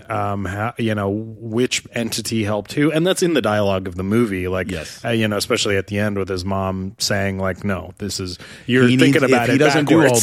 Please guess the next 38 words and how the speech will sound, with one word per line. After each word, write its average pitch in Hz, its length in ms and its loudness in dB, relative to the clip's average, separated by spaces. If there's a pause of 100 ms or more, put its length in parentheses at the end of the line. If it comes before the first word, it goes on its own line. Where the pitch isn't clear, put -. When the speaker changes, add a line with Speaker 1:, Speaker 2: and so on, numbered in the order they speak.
Speaker 2:
these 110 100 2
things, 240 260 4
Speaker 1:
<laughs> 262 40 6
Speaker 2:
yeah, 208 480 2
and, 160 240 2
and 165 140 0
Speaker 1:
Yeah. 107 180 2
Speaker 2:
that, 98 80 -6
and 151 220 0
what, 156 120 -4
why 147 300 -2
I 135 120 -4
think 143 240 -8
that's 143 180 -4
so 123 160 -4
brilliant 113 400 -2
that 110 80 -4
that's 104 140 -6
built 98 220 -6
in, 107 120 0
and 107 80 0
I 98 40 0
really 95 300 0
think 90 240 -8
that 85 160 -4
was 87 180 -10
done 87 380 -2
deliberately, 90 560 -4
and 90 100 -2
they 110 80 0
didn't 110 180 4
just 95 120 0
Speaker 1:
Yeah. 92 60 -2
Speaker 2:
stumble 95 220 -2
into 117 180 0
it, 92 100 -2
is 101 140 -6
because 95 480 -4